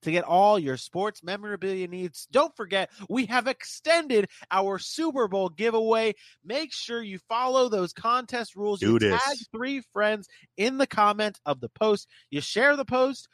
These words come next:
Speaker 1: You like and follow the Rough Cut Sportscast on whatever platform you're seeing that post. You drop a like for us. You drop a like for them.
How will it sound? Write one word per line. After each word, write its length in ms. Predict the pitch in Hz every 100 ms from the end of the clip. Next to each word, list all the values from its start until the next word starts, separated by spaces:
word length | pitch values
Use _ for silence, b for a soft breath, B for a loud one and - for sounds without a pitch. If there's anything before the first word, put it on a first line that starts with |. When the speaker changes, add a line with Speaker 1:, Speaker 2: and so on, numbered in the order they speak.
| b b
Speaker 1:
You 140 | 160 175
like 400 | 165 233 285 - _
and 160 | 226 247 -
follow 460 | 220 226 220 226 b b
the 100 | 151
Rough 300 | 139 180 -
Cut 160 | 220 208
Sportscast 680 | - 190 175 - 185 180 -
on 260 | 175 165 160
whatever 540 | 143 175 180 233 285
platform 600 | - 247 240 - 226 202
you're 180 | 196 254
seeing 360 | - 247 247
that 220 | 233 233 -
post. 320 | 233 285 -
You 100 | 147
drop 320 | 120 147 202
a 40 | 208
like 280 | 202 208 -
for 180 | 185
us. 280 | 180 285 - _ _
You 100 | 131
drop 320 | 127 175 220
a 40 | 214
like 280 | 202 208
for 160 | - 175
them. 200 | 180 285